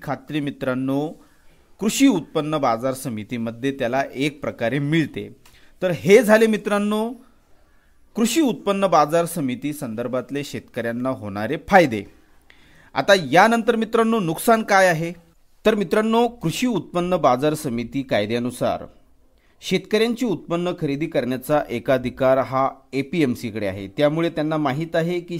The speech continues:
शेतकरी माल विकण्यासाठी त्यांच्याकडे येईल, दुसरीकडे जाऊ शकणार नाही. यामुळे मित्रांनो, त्या ठिकाणी एकाधिकारशाही येते आणि ज्या ठिकाणी एकाधिकारशाही येते, त्या ठिकाणी मित्रांनो, प्रॉब्लेम्स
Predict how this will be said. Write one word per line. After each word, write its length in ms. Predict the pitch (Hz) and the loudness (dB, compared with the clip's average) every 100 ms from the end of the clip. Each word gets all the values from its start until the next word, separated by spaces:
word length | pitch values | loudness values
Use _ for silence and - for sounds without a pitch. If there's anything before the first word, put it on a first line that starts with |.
| - | -6
शेतकरी 680 | 139 127 156 143 117 101 - _ _ _ - | -8 -4 -2 -2 -2 -8 -16 _ _ _ -4
माल 320 | 147 175 202 | 6 6 6
विकण्यासाठी 640 | 143 - 151 147 113 131 | 0 0 -2 -2 -4 -4
त्यांच्याकडे 540 | 127 110 107 135 151 | -4 -6 -6 -6 -2
येईल, 400 | 151 147 165 143 | 0 0 0 -4
दुसरीकडे 640 | 110 131 - 156 - 117 131 | -8 -10 -6 -8 -4 -4 -4
जाऊ 280 | 127 147 156 | -2 0 0
शकणार 400 | - 113 113 98 | -4 -10 -8 -8
नाही. 300 | 92 92 90 - _ _ - - - - - | -8 -12 -16 -20 _ _ -20 -20 -20 -20 -6
यामुळे 300 | 151 180 220 | 2 4 4
मित्रांनो, 480 | 220 214 220 220 220 | 0 -2 -4 -2 -4
त्या 160 | 220 160 | -2 -2
ठिकाणी 300 | 160 165 165 | -2 -2 -2
एकाधिकारशाही 880 | 147 123 156 151 160 165 160 160 165 | -4 -2 -2 -2 -2 -4 -2 -4 -2
येते 260 | 160 165 | -4 -4
आणि 280 | 165 139 156 | -4 -2 -2
ज्या 260 | 147 143 160 | -2 0 0
ठिकाणी 480 | 190 156 180 180 185 | -2 -4 -2 -2 -4
एकाधिकारशाही 960 | 135 131 147 135 - 131 127 127 123 123 | -4 -2 -2 -2 -4 -4 -4 -4 -2 0
येते, 380 | 147 127 107 104 | -2 -4 -8 -2
त्या 140 | 147 | -2
ठिकाणी 460 | 160 165 139 143 147 | 0 -4 0 0 0
मित्रांनो, 560 | 143 113 113 117 123 135 | -2 -4 -6 -4 -4 -6
प्रॉब्लेम्स 640 | 135 107 95 107 120 123 | -4 -4 -2 -2 -4 -6